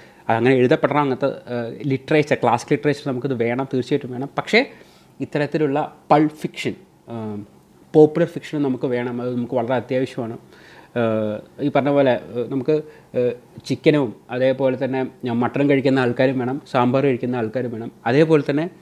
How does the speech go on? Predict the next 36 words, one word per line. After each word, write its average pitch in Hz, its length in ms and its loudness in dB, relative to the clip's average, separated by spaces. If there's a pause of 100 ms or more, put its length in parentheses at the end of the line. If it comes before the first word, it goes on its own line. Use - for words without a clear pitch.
(200)
നമുക്ക് 135 260 -2
എന്തും 131 220 0
വേണം, 127 260 0 (100)
ഏഹ്, 113 320 -8
ഒരു, 123 380 -2 (320)
ഏഹ്, 113 220 -2 (100)
ഒ-, 127 180 -4
ഓയിസ്റ്റർ 123 460 2
നമ്മൾ 113 220 -4
കഴിച്ച് 120 240 -2
നോക്കിയിട്ടില്ല, 117 460 -2 (200)
ഏഹ്, 110 260 -6
അങ്ങനത്തെ 131 340 -2
അത് 139 280 -2
കഴിക്കുന്ന 135 300 2
ആൾക്കാരും 117 340 0
വേണം. 101 280 -4
എല്ലാം 131 440 0
കഴിച്ച് 135 360 0
നോക്കാനുള്ളൊരു, 135 600 -2
ഒരു 131 100 -2
മനസ്ഥിതി 127 500 -2
നമുക്ക് 131 280 -2
വേണം. 120 220 -4 (540)
എങ്കിലേ 123 240 2
നമുക്ക് 131 220 0
പുതിയ 131 240 0
പുതിയ 131 300 2
കാര്യങ്ങൾ 131 400 2 (1000)
കണ്ടെത്താനും 123 480 0
പുതിയ 127 240 -4
കാര്യങ്ങളിലൂടെ 127 480 -4
കടന്നു 120 200 -2
പോകാനും, 123 380 -2 (500)
ഏഹ്, 120 100 2
ഒക്കെ 123 140 -2